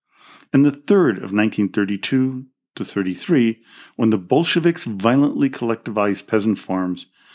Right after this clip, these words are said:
condemning to death perhaps seven million people. Think of that. Three major famines if you were fifty years old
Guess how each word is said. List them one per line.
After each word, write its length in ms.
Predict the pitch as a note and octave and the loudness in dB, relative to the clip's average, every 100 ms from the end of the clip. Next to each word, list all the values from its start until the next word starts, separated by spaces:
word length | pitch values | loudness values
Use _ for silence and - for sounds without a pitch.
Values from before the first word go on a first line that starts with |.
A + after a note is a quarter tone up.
| - - _ _ | -20 -20 _ _
condemning 480 | - G#2 A#2 C3 C3+ | -2 2 4 4 2
to 80 | C3 | 0
death 440 | G2+ F#2+ - - _ | 0 -2 -4 -16 _
perhaps 380 | - F2+ F2+ - | -12 -10 -8 -6
seven 640 | - - C3+ A#2+ C3+ B2+ - - | -2 0 2 2 2 0 -4 -4
million 400 | G#2 G#2 G#2 G2+ | -2 0 0 -2
people. 400 | - A2 - - - - | -4 -6 -10 -20 -20 -16
Think 200 | - C3+ | -10 -6
of 80 | C#3+ | -4
that. 240 | A2 C#2+ _ _ | -4 -8 _ _
Three 360 | - - - B3 | -16 -4 2 4
major 380 | G3 A3 F3 F#3 | 4 2 2 0
famines 680 | - E3 G3 C#3+ F2 - - _ - - - - - _ _ - | 0 0 2 2 0 -6 -12 _ -20 -20 -20 -20 -20 _ _ -10
if 160 | - | -2
you 100 | A#2 | 0
were 80 | A2 | 0
fifty 380 | - - - D3 | -2 -8 -4 -2
years 260 | A#2+ A#2 | 0 0
old 340 | A2 G#2 F2 | -4 -6 -10